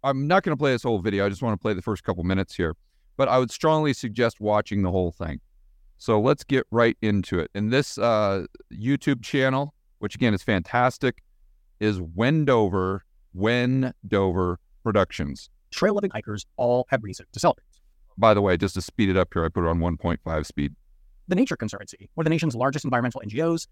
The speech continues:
Speaker 2: had partnered with the Hawk Mountain Sanctuary to preserve these twenty-three hundred eighty acres of wooded bird habitat, some eighty miles or one hundred thirty kilometers outside of Philadelphia.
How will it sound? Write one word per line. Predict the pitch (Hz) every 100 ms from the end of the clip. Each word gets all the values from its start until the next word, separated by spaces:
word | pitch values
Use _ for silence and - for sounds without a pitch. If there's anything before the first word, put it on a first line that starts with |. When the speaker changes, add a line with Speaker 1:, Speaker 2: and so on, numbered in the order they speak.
| -
Speaker 2:
had | 175
partnered | 233 247
with | 175
the | 143
Hawk | 147 170
Mountain | 135 139
Sanctuary | 110 101 110 104
to |
preserve | - 143 143
these | 139
twenty-three | - 220 -
hundred | 165 170 165
eighty | 139
acres | - _ _
of | 110
wooded | 123 160
bird | 156 120
habitat, | 101 - _
some | _ -
eighty | 165
miles | 190 113 117
or | -
one | 127
hundred | 160 165
thirty | 143
kilometers | 117 104 104 104 _
outside | _ _ _
of | _
Philadelphia. | _ -